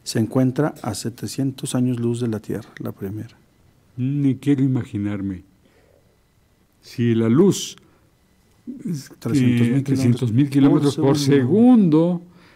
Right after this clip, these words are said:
Speaker 2: imagínate
Speaker 1: Sí,
Speaker 2: a qué
Speaker 1: de hecho,
Speaker 2: distancia.
Speaker 1: la luz del sol tarda en llegarnos a nosotros
Speaker 2: Dos minutos.
Speaker 1: ocho, creo.
Speaker 2: ¿Ocho?
Speaker 1: Ocho minutos.
Speaker 2: Ah, yo sabía que dos, pero bueno.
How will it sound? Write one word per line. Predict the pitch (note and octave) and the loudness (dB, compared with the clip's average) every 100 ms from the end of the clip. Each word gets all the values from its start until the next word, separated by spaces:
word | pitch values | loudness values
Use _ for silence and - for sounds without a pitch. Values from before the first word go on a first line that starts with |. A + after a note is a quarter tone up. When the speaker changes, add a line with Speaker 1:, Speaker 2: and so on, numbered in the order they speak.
| _ | _
Speaker 2:
imagínate | B2+ C3+ A#2+ F#3+ G#3+ F#3+ - | -2 0 0 2 2 0 -4
Speaker 1:
Sí, | E3+ | -6
Speaker 2:
a | C#3+ | -4
qué | E3 | -4
Speaker 1:
de | D#3 C3 | -4 -4
hecho, | B2+ D#3 | -2 0
Speaker 2:
distancia. | D3+ D3+ | -2 -2
Speaker 1:
la | B2 A#2+ | -2 0
luz | C#3+ D#3 | 0 0
del | C#3+ D3+ | -2 -4
sol | C3 D3 D#3 E3 - | -2 -2 0 -4 -6
tarda | C3+ C3 C#3 | -6 -2 -2
en | B2 | -2
llegarnos | A#2+ B2 C3+ B2+ | -2 -4 -4 -4
a | |
nosotros | A2+ A#2+ A#2+ D3 C#3 - - _ _ _ _ _ _ _ _ _ - | -4 -6 -8 -12 -12 -16 -20 _ _ _ _ _ _ _ _ _ -10
Speaker 2:
Dos | A2+ D3 | 0 2
minutos. | C#3+ B2+ C#3 - - - - _ _ _ - | 2 2 0 -2 -18 -20 -20 _ _ _ -10
Speaker 1:
ocho, | B2+ C3 - | -8 -8 -10
creo. | - A#2+ - - _ _ _ _ C#3 | -10 -10 -12 -18 _ _ _ _ -2
Speaker 2:
¿Ocho? | D3 E3 | -2 -2
Speaker 1:
Ocho | F#3+ | -4
minutos. | A#2+ G#2 - - - _ _ _ _ _ | -4 -8 -12 -20 -20 _ _ _ _ _
Speaker 2:
Ah, | B2 | -2
yo | B2 | -2
sabía | B2 B2 A#2+ | 0 -2 -2
que | A#2+ | -4
dos, | G#2 G2+ - | -4 -4 -6
pero | A2+ G#2 | -6 -2
bueno. | B2+ F#3+ D#3 | 0 0 -2